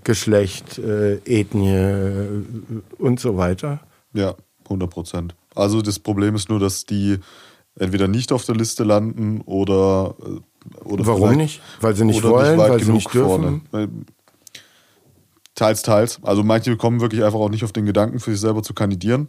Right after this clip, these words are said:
Speaker 2: Ich meine, unsere Partei jetzt im Stadtkreis Heilbronn hat vierhundert, fünfhundert Mitglieder.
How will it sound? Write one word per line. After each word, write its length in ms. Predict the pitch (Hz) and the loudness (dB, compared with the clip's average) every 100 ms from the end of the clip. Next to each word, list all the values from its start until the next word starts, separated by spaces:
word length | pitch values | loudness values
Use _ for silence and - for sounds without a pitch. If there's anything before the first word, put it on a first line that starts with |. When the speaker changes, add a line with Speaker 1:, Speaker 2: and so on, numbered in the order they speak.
| - | -10
Speaker 2:
Ich 80 | 101 | -4
meine, 380 | 104 98 202 202 _ _ _ _ | 2 2 2 -4 _ _ _ _
unsere 260 | 101 107 | -2 -2
Partei 500 | 98 - 113 107 117 117 - _ - | 0 0 4 4 2 -2 -12 _ -14
jetzt 200 | 101 110 | -8 -4
im 320 | 101 98 98 135 - | -2 -4 -6 -12 -6
Stadtkreis 460 | 117 104 113 98 | -4 0 0 0
Heilbronn 300 | 110 92 101 | 0 2 0
hat 280 | 104 92 - - _ _ _ _ | 0 -2 -12 -20 _ _ _ _
vierhundert, 380 | - - 110 107 | -16 -4 -4 -4
fünfhundert 340 | 113 113 104 | -6 -4 -2
Mitglieder. 520 | 113 - 120 131 139 | -4 -2 0 2 0